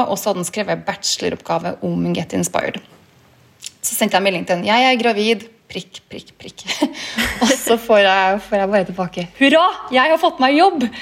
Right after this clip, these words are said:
Så jeg bare, ja. Så jeg ansatte jo Sindre da, som daglig leder, tok med hele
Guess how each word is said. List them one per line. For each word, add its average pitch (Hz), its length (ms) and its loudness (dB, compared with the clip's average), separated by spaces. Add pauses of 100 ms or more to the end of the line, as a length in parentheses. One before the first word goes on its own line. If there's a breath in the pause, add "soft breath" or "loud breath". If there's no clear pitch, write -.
(1000 loud breath)
Så 392 160 4
jeg 370 80 6
bare, 330 180 4 (960)
ja. 415 140 0 (680 loud breath)
Så - 80 2
jeg 381 220 2
ansatte 233 420 2
jo 302 80 -2
Sindre 349 380 4
da, 403 80 6 (100)
som 359 440 0
daglig 285 340 4
leder, 294 500 4
tok 320 360 -4
med 277 400 2
hele 277 280 4